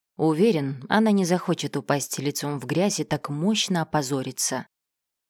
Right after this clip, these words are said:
Мы с Юлей договорились встретиться в грузинском ресторане, в который раньше часто заезжали пообедать. Я вышел из машины, поправил воротник белой рубашки,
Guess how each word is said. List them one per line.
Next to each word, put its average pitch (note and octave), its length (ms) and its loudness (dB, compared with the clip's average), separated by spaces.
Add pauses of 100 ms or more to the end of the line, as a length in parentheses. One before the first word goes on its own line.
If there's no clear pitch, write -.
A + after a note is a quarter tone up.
(300)
Мы A3 200 6
с A3+ 100 0
Юлей A3+ 340 2
договорились F#3 680 2
встретиться F#3+ 600 0
в D3+ 60 -8
грузинском E3 600 0
ресторане, D#3+ 640 2
в - 60 -10
который F3+ 360 0
раньше F#3 320 0
часто F#3+ 380 -2
заезжали D#3 540 0
пообедать. E3 760 0 (460)
Я G3 200 2
вышел E3 360 0
из C3 120 -4
машины, A3 540 0
поправил D3+ 480 0
воротник D3 480 -2
белой C#3 380 0
рубашки, F#3+ 720 0